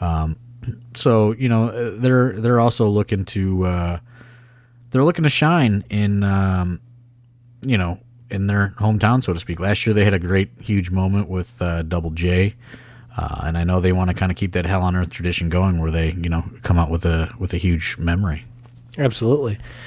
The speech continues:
Speaker 2: Uh, moving forward, we have a A I W debut, do I believe? Masha Slamovich, is that her A I W debut? Has she been in A I W before?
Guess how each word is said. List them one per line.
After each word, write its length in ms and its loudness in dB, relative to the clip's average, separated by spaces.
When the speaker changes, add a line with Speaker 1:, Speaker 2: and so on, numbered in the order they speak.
Speaker 2:
Uh, 200 0
moving 360 0
forward, 360 0
we 160 0
have 340 0
a 440 0
A 180 2
I 80 2
W 420 0
debut, 760 2
do 140 -4
I 160 0
believe? 300 2
Masha 400 0
Slamovich, 640 0
is 100 2
that 160 0
her 180 2
A 160 2
I 100 0
W 300 -2
debut? 440 0
Has 140 2
she 120 -2
been 180 0
in 100 0
A 140 0
I 40 0
W 240 -2
before? 360 -4